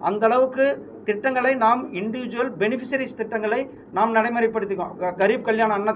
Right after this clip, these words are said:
திட்ட-, அன்ன யோஜனா, ஒவ்வொரு ரேஷன் அட்டைக்காரர்களுக்கும் ஐந்து கிலோ அரிசி, ஒரு கிலோ பருப்பு இலவசமாக நாம் கொடுத்து கொண்டு இருக்கின்றோம். பிரதமர் திரு நரேந்திர மோடிஜி அவர்கள் கொடுத்து கொண்டு இருக்கிறார்கள். ஜல் ஜீவன் மிஷன்ல ஒவ்வொரு வீட்டுக்கும் குடிநீர் திட்டத்தை கொடுத்து கொண்டு இருக்கின்றோம்.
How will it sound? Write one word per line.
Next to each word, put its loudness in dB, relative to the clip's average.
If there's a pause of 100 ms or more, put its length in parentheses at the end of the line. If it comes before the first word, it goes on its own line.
திட்ட-, -8
அன்ன 0
யோஜனா, -2 (400)
ஒவ்வொரு 0
ரேஷன் 2
அட்டைக்காரர்களுக்கும் 0
ஐந்து 0
கிலோ 2
அரிசி, 0 (360)
ஒரு 4
கிலோ 2
பருப்பு 2
இலவசமாக 2
நாம் -2
கொடுத்து -4
கொண்டு -2
இருக்கின்றோம். -6 (200)
பிரதமர் -2
திரு 0
நரேந்திர 2
மோடிஜி -2
அவர்கள் -2
கொடுத்து -4
கொண்டு -4
இருக்கிறார்கள். -2 (360)
ஜல் 4
ஜீவன் -2
மிஷன்ல -2 (400)
ஒவ்வொரு 2
வீட்டுக்கும் -4
குடிநீர் -2
திட்டத்தை -4
கொடுத்து -4
கொண்டு -2
இருக்கின்றோம். -6